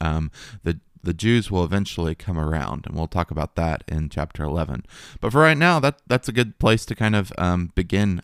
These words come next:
um, chapter ten at. Um, what's interesting about chapter ten, um, as a, uh, overarching,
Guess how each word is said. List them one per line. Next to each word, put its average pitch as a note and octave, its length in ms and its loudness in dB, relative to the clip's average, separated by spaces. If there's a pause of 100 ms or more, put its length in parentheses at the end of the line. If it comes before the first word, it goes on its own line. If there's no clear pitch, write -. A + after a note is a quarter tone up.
um, E2+ 460 -2 (300)
chapter F2+ 320 -2
ten G#2+ 360 2
at. D#2 340 -6
Um, D#2+ 360 -2 (380)
what's C#3 180 4
interesting F3+ 420 2
about A2+ 240 4
chapter G2+ 300 0
ten, A2+ 480 0
um, F2+ 440 2
as F#2 220 0
a, E2+ 300 0 (180)
uh, E2+ 380 -2 (260)
overarching, F#2+ 800 2